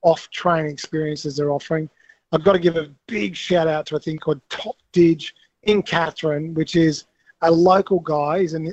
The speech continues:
Indigenous guy. I did the experience with my family, but they're offering it now on the Ghan, which is fantastic to see. I love these trips,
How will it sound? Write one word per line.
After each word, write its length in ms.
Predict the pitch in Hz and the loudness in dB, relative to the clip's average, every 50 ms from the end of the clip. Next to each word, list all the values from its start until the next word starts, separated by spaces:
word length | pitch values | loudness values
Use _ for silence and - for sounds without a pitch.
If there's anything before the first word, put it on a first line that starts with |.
| - _ - | -12 _ -6
Indigenous 580 | 175 165 160 147 165 175 165 180 175 160 - | -4 -4 -2 0 0 0 0 0 -2 -2 -2
guy. 240 | - - 147 147 156 | -2 -2 0 0 0
I 60 | 151 | 0
did 180 | 151 - 190 185 | 0 -2 -2 -2
the 80 | - 185 | -2 -2
experience 400 | 175 - - - 170 160 151 - | -4 -4 -2 0 0 0 0 -4
with 120 | 151 - | -10 -6
my 120 | - 151 143 | -4 -4 -4
family, 480 | - - 160 156 156 156 151 147 147 | -4 -2 -2 0 0 0 -2 -2 -4
but 240 | 139 - 160 160 - | 0 2 2 2 2
they're 160 | - 156 160 | 2 0 2
offering 360 | 156 165 160 - - 170 160 156 | 2 0 0 0 -2 -4 -4 -4
it 80 | 151 | -4
now 180 | 156 156 151 147 | -4 -4 -2 -4
on 80 | 147 | -6
the 80 | 147 143 | -8 -12
Ghan, 360 | - 151 151 151 160 165 165 | -6 -4 -4 -4 -4 -6 -6
which 180 | 156 151 - 147 | -8 -12 -12 -12
is 100 | 139 - | -14 -12
fantastic 640 | - 151 143 139 - 151 147 139 - - 147 _ | -10 -10 -10 -10 -8 -8 -8 -8 -8 -14 -20 _
to 100 | - 139 | -16 -14
see. 300 | - - 151 143 139 135 _ _ _ _ _ _ _ _ _ _ _ _ _ _ _ _ _ _ - | -10 -8 -6 -6 -8 -8 _ _ _ _ _ _ _ _ _ _ _ _ _ _ _ _ _ _ 0
I 80 | 175 185 | 2 2
love 840 | 190 196 196 202 202 208 220 226 240 240 240 233 220 185 160 - _ _ _ 190 151 | 4 4 4 2 2 2 2 0 0 -2 -2 -2 -4 -4 -8 -18 _ _ _ -10 -6
these 240 | 175 175 170 156 - | -4 -4 -4 -4 -6
trips, 340 | - - 240 285 - - | -6 -6 -6 -6 -8 -18